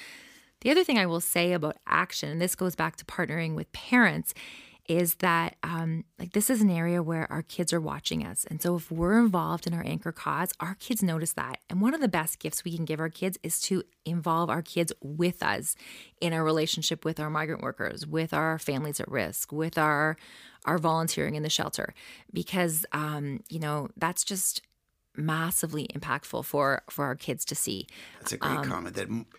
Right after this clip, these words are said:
Speaker 2: a-, as much as we're trying to create ways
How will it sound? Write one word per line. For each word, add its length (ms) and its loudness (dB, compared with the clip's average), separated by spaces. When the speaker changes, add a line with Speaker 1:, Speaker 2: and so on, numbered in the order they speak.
Speaker 2:
a-, 300 -2
as 160 -4
much 240 0
as 140 -2
we're 240 4
trying 460 -2
to 120 -4
create 460 -2
ways 500 -4